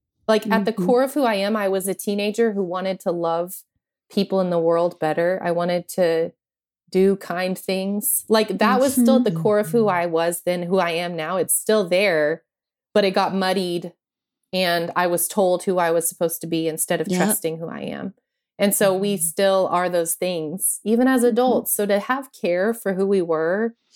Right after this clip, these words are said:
Speaker 1: it's still painful and we still make mistakes and there's still so much grief. But to know, like, inside at the, at the core, at the root, we're still who we've always been.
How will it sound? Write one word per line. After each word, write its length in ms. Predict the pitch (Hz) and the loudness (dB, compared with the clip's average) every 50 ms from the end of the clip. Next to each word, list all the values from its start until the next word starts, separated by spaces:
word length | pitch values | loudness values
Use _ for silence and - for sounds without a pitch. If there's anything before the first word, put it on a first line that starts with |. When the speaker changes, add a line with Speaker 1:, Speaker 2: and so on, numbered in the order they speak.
| - - - | -8 -2 0
Speaker 1:
it's 140 | 220 233 - | 0 0 0
still 220 | - - 302 302 254 | 0 0 0 0 2
painful 640 | - 247 220 240 277 311 - - 180 175 185 185 | 2 2 2 2 2 0 0 2 2 4 4 2
and 160 | 170 190 196 208 | 2 0 0 0
we 80 | 214 | 0
still 240 | 214 - - 240 233 | 0 0 0 0 2
make 240 | 233 226 226 220 - | 2 2 0 0 -2
mistakes 760 | 202 196 202 196 - - - 185 180 190 214 - - - - | -4 -4 -4 -4 -2 0 2 2 2 2 0 -2 -4 -6 -4
and 180 | 190 190 185 | -2 -2 0
there's 180 | 190 190 180 - | 0 -2 0 -2
still 260 | - - 214 208 196 | 0 2 2 2 2
so 240 | - - - 220 214 | 0 0 0 0 0
much 260 | 214 202 202 - _ | 0 -2 -2 -4 _
grief. 520 | - 180 180 190 196 214 226 226 - - - _ _ _ _ _ _ _ _ _ _ _ _ _ _ - | -6 -4 -2 0 2 2 0 0 -4 -16 -20 _ _ _ _ _ _ _ _ _ _ _ _ _ _ -2
But 200 | 208 226 220 - | 0 0 2 2
to 140 | - - 254 | 0 0 0
know, 280 | 226 220 208 214 240 254 | 2 2 2 2 4 4
like, 300 | 254 240 220 196 196 - - _ _ _ _ _ _ _ _ _ _ - - _ _ _ _ _ _ _ _ | 4 2 2 0 -2 -6 -16 _ _ _ _ _ _ _ _ _ _ -20 -20 _ _ _ _ _ _ _ _
inside 640 | - 233 240 254 254 - - 269 277 277 285 285 262 | 0 2 2 2 2 2 2 2 2 2 2 2 2
at 120 | 269 262 | 0 0
the, 220 | 262 226 196 180 - _ _ _ _ - | 0 -2 -4 -4 -8 _ _ _ _ -10
at 160 | - 220 226 | -10 -8 -6
the 80 | - 220 | -8 -10
core, 400 | - - - - 240 226 233 240 | -10 -8 -4 0 2 2 4 2
at 120 | 233 226 | 2 0
the 120 | 233 208 190 | 0 -2 -4
root, 480 | 180 180 190 190 208 226 226 - - - | -2 -2 0 2 2 2 2 0 -4 -4
we're 120 | - 220 214 | -2 -2 -2
still 400 | - - - - 214 220 233 240 | -2 -2 -2 0 2 2 4 4
who 140 | 226 226 | 4 4
we've 180 | 214 214 202 180 | 2 2 0 0
always 340 | 185 180 180 180 175 170 170 | 0 0 0 0 -2 -2 -4
been. 460 | 165 170 170 175 170 160 160 165 170 | -4 -4 -2 -4 -4 -8 -10 -12 -14